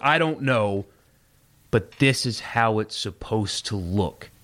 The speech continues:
This is how it's supposed to be done. The freaking out on Twitter about recruiting classes in July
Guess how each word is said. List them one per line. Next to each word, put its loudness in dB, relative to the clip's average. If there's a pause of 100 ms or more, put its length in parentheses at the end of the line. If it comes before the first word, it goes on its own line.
(200)
This 4
is 2
how 0
it's -6
supposed -4
to -4
be -4 (100)
done. -2 (1300)
The 4
freaking 2
out 4
on 2
Twitter 4
about 4
recruiting 4
classes 2
in 0
July 4